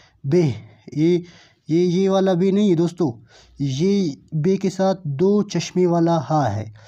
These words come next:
तो इसका मतलब होता है बे। इसी तरह ये पे, इसी तरह ये ते,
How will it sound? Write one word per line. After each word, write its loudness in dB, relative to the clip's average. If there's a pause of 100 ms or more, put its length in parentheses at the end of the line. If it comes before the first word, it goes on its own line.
(300)
तो 0
इसका -2
मतलब -2
होता -4
है 0
बे। 2 (1080)
इसी 0
तरह 0
ये 0
पे, -2 (840)
इसी -2
तरह -2
ये 0
ते, -2